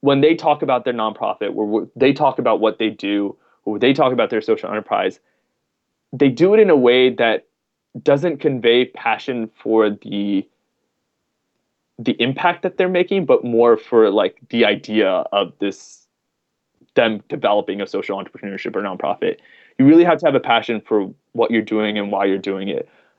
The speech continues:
And I think that's, again, a theme of sustainability. That's what's gonna sustain you and your organization in the long run, is not just your passion, but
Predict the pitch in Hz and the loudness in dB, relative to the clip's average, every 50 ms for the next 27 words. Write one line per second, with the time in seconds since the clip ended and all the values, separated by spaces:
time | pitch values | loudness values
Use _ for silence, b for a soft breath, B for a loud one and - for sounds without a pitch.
0 | _ - 117 120 117 117 - 147 135 117 - 117 113 120 - - - - _ _ | _ -2 0 2 2 2 2 2 0 2 2 2 2 2 0 -4 -16 -20 _ _
1 | _ _ _ _ _ _ _ _ _ _ _ _ _ _ _ _ _ _ _ 120 | _ _ _ _ _ _ _ _ _ _ _ _ _ _ _ _ _ _ _ -2
2 | 117 113 123 147 156 120 117 - 117 107 - - 120 123 120 117 113 110 - 113 | 2 2 2 2 2 0 -2 -4 -6 -6 -4 -4 -4 -4 -2 -4 -4 -6 -6 -6
3 | - - 120 113 107 117 127 135 127 117 107 107 120 - 165 147 147 - 160 156 | -2 0 0 0 2 2 2 2 2 2 2 0 0 0 -4 -4 -2 -2 -2 -2
4 | 151 151 - _ - 156 151 143 131 139 156 160 131 101 - - - 123 139 143 | -2 -4 -8 _ 0 0 2 4 4 6 6 6 6 4 0 0 -2 0 2 4
5 | 139 131 135 123 120 117 107 107 101 101 - - 110 104 104 - _ _ _ _ | 4 4 4 4 2 0 0 0 -2 -2 -2 -4 -6 -6 -8 -10 _ _ _ _
6 | _ _ - 113 113 107 107 107 110 113 107 101 98 101 - - - 117 117 110 | _ _ -6 0 2 4 4 4 4 2 2 0 -2 -2 -6 0 2 2 2 2
7 | - _ _ _ _ _ _ _ _ _ _ _ _ - 131 139 143 - 151 - | 0 _ _ _ _ _ _ _ _ _ _ _ _ -2 -2 -2 0 0 -2 0
8 | - 139 143 143 143 - 120 107 104 - - 107 101 98 107 - 113 110 - - | 2 4 4 4 2 0 -2 -2 -2 -4 -6 -6 -6 -6 -4 0 2 2 2 0
9 | _ | _